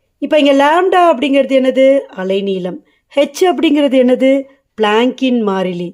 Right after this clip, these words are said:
M அப்படிங்கிறது என்னது? அந்த துகளோட நிறை.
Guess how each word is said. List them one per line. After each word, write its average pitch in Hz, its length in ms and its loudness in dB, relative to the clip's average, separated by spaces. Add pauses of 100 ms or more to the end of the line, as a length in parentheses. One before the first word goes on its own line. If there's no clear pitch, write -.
(360)
M 262 320 0 (140)
அப்படிங்கிறது 277 520 0
என்னது? 254 280 2 (500)
அந்த 196 280 -6
துகளோட 233 440 0 (160)
நிறை. 185 200 -6